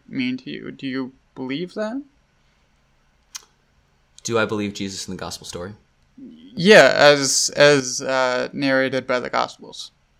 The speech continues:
Speaker 2: Um, again, that's, that's one of those tricky questions that's hard to answer because it, it depends on what people mean by that.
Speaker 1: Okay,
Speaker 2: Um,
Speaker 1: spe-,
Speaker 2: but if I
Speaker 1: specifically talking about,
Speaker 2: Yeah.
Speaker 1: like, that,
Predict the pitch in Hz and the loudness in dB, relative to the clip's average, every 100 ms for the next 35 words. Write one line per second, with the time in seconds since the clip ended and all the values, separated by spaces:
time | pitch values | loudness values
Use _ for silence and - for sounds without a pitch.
0 | _ _ _ _ _ _ _ _ _ _ | _ _ _ _ _ _ _ _ _ _
1 | - 135 151 151 151 147 _ _ _ _ | -2 2 2 2 -2 -10 _ _ _ _
2 | _ _ - 131 131 151 131 147 107 143 | _ _ -6 -2 0 0 0 0 -2 -4
3 | 143 139 127 117 - 135 123 104 - 101 | -4 -6 -4 -6 -6 -8 -10 -8 -6 -6
4 | - 92 - 80 - - - 101 98 - | -8 -12 -12 -10 -10 -8 -4 -4 -6 -10
5 | 87 85 - 85 - _ - 101 98 98 | -12 -12 -14 -14 -18 _ -16 -12 -12 -12
6 | - _ 107 101 98 101 98 92 90 92 | -16 _ -12 -12 -10 -8 -8 -8 -8 -8
7 | - - 90 104 104 73 71 - 180 139 | -10 -14 -10 -8 -8 -10 -6 -6 0 0
8 | 139 104 92 104 - 127 131 120 190 180 | 0 -4 -4 -2 0 -2 0 0 0 -2
9 | 220 208 202 165 156 160 156 151 135 131 | -2 -2 -2 -2 0 0 0 2 2 4
10 | 131 131 - - _ - - - - - | 2 0 -6 -20 _ -20 -20 -20 -20 0
11 | 135 139 135 | 4 4 2